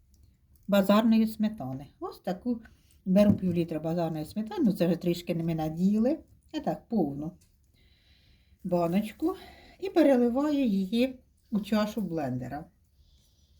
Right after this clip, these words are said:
Ну, не секрет, що, е, сьогодні масла купити х-, хорошого практично неможливо. Ну, можливо, я не знаю, яке найкраще масло. І через те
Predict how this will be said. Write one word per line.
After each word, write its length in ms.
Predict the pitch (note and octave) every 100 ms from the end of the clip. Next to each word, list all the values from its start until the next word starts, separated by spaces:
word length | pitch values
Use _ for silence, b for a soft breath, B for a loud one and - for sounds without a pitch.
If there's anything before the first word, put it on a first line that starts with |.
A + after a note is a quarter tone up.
| _ -
Ну, 60 | A4+ F#4+
не 100 | D#4
секрет, 480 | C#4 - C#4 D4+ -
що, 320 | - G#3+ G#3 B B B B B _
е, 160 | A3+ G3+
сьогодні 460 | C4+ C4 D#4+ A#3
масла 520 | G#3 A3+ A#3 - G3+ G3 - _ _ _
купити 560 | A3 - C#4 C#4+ A3+ A3 - - _ _ _
х-, 140 | _ F3+
хорошого 920 | - A#3+ A3+ B3 C4 B3 A3 A3+ G#3+ - _ _
практично 520 | G#3+ G#3+ A#3+ A#3 A3+
неможливо. 800 | G#3+ G3+ G#3 G#3 C4 C#4+ C4 B3+
Ну, 80 | A3
можливо, 420 | G#3 G3 F#3+ F3+
я 120 | F3
не 120 | E3 D#3+
знаю, 360 | E3+ A3 A3+
яке 240 | G#3 G3+ F#3+
найкраще 600 | F#3+ F#3+ F#3+ F#3 - F#3
масло. 540 | F3 F3+ - E3 F3+ - b b b b b b b b _ _ - _ -
І 140 | C4
через 320 | - F#4+ F#4
те 340 | - G4+ G4